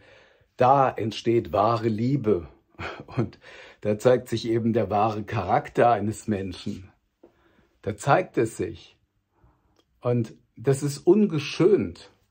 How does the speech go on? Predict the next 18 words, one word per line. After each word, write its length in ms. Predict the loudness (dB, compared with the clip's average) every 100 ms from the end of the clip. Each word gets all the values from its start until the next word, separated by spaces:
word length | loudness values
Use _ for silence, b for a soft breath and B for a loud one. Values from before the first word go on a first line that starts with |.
| _ _
positiv 580 | 0 0 -2 -4 -6 -2
und 140 | -2 0
negativ. 640 | -2 -2 -4 -6 -8 -6
Es 160 | -8
gibt 160 | -6 -8
viele 340 | -8 -6 -4
Aspekte 520 | -6 -8 -6 -6 -4 -4
und 80 |
es 120 | -4 -6
geht 160 | -6
nicht 200 | -6 -6
darum, 320 | -4 -2 0
nur 160 | 0 0
etwas 240 | -2 -8
Bestimmtes 760 | -10 -14 -4 -2 -2 -6 -10 -2
darstellen 680 | 0 2 0 -4 -6 -6 -10
zu 180 | -10 -6
wollen, 400 | -2 0 -2